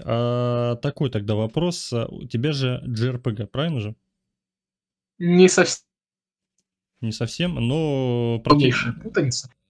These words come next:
Speaker 1: у тебя, получается, если, а, ну, по сайтам я полазил, получается, фэнтези,
Speaker 2: Мгм.
Speaker 1: симулятор ходьбы с элементами J-, J R P G.
Speaker 2: Да, да.
Speaker 1: J R P G,
Speaker 2: Да.
Speaker 1: ага.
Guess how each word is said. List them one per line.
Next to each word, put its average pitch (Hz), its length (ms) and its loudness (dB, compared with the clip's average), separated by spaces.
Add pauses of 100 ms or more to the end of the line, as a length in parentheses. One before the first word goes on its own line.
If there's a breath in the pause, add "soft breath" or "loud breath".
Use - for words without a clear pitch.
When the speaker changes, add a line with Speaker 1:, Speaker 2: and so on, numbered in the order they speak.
(300)
Speaker 1:
у 131 200 -6
тебя, 123 560 -2
получается, 120 460 -4
если, 120 400 -4 (380 loud breath)
а, - 440 -10
ну, 113 280 -6
по 117 80 -2
сайтам 107 340 -6
я 107 100 -8
полазил, 160 440 -4
получается, 110 600 -8
фэнтези, 160 400 -4
Speaker 2:
Мгм. 127 40 2
Speaker 1:
симулятор 123 500 -2
ходьбы 120 320 -4
с - 100 -10
элементами 107 440 -6
J-, 107 240 -6 (220)
J 117 220 -6
R 110 80 -6
P - 120 -2
G. 147 60 6
Speaker 2:
Да, 127 140 -2 (100)
да. 131 240 4 (180)
Speaker 1:
J 123 200 -6
R 120 60 -10
P 123 120 -14
G, 123 180 -12
Speaker 2:
Да. 110 120 -6
Speaker 1:
ага. 123 440 -8